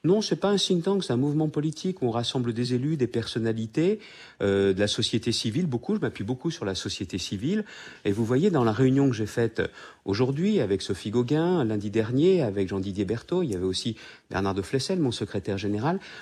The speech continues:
je pense qu'il y avait même pas un quart des personnes qui étaient adhérentes de L R, et, et je pense qu'il y a aussi beaucoup de personnes qui étaient adhérentes d'aucun parti politique. On se veut un rassemblement, mais on travaille pour des solutions. J'étais, avant d'aller à Dozulé, euh, j'étais à Lisieux,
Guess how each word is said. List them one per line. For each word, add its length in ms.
je 100
pense 240
qu'il 140
y 40
avait 80
même 220
pas 120
un 120
quart 220
des 100
personnes 400
qui 80
étaient 160
adhérentes 380
de 120
L 220
R, 80
et, 100
et 80
je 120
pense 280
qu'il 120
y 60
a 20
aussi 200
beaucoup 220
de 60
personnes 360
qui 80
étaient 140
adhérentes 420
d'aucun 320
parti 320
politique. 500
On 80
se 80
veut 80
un 80
rassemblement, 580
mais 120
on 100
travaille 360
pour 180
des 100
solutions. 640
J'étais, 320
avant 240
d'aller 240
à 80
Dozulé, 580
euh, 260
j'étais 300
à 60
Lisieux, 580